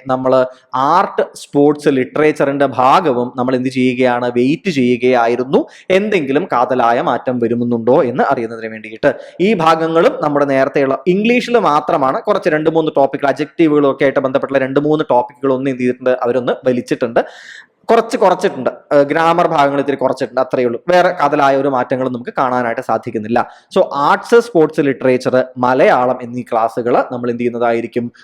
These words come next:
ഉടനെ തന്നെ സിലബസ് തന്ന് ഉറപ്പിച്ചത് കൊണ്ട് നമ്മൾ again അവ ഒന്ന് റീഡു ചെയ്ത് ആരംഭിക്കുന്നതും ആയിരിക്കും. നമുക്ക് കോമൺ പ്രിലിമിനറി എക്സാമിനേഷന്റെ ഒരു കോഴ്സ് അവൈലബിൾ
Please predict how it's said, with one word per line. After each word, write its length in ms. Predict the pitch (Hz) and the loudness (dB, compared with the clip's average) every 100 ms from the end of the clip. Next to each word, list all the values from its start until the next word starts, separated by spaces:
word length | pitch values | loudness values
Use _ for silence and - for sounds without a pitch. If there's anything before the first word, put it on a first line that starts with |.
| - | -4
ഉടനെ 260 | 117 131 123 | -2 0 -2
തന്നെ 220 | - 196 | -4 -4
സിലബസ് 380 | 127 123 123 135 127 - | -2 -2 0 -2 -4 -2
തന്ന് 220 | 123 135 - 143 | -2 -2 -4 -2
ഉറപ്പിച്ചത് 400 | 175 202 156 123 | -2 -2 -4 -8
കൊണ്ട് 160 | 117 113 - | -6 -6 -8
നമ്മൾ 180 | 113 147 - 113 | -6 -4 -4 -4
again 220 | 120 190 - | -4 -4 -6
അവ 140 | 113 117 - | -6 -6 -4
ഒന്ന് 140 | 151 151 | -2 0
റീഡു 240 | 143 143 131 113 | 2 0 0 -2
ചെയ്ത് 180 | 113 131 120 | -2 -4 -4
ആരംഭിക്കുന്നതും 640 | 117 120 113 113 110 131 - - - | -6 -6 -8 -8 -4 -4 -6 -8 -14
ആയിരിക്കും. 420 | 104 107 139 117 - - - - | -12 -6 -4 -6 -8 -20 -18 -6
നമുക്ക് 340 | 139 147 196 - - | -2 0 0 -2 0
കോമൺ 380 | 147 160 175 202 196 | 4 4 2 -2 -2
പ്രിലിമിനറി 480 | 147 156 160 160 170 147 | 0 2 2 2 2 2
എക്സാമിനേഷന്റെ 840 | - 139 143 147 147 143 143 - 147 | 0 -2 0 0 -2 -2 -2 0 2
ഒരു 120 | 147 139 | 2 2
കോഴ്സ് 220 | 131 127 127 | 0 2 2
അവൈലബിൾ 420 | 127 135 135 | 2 2 2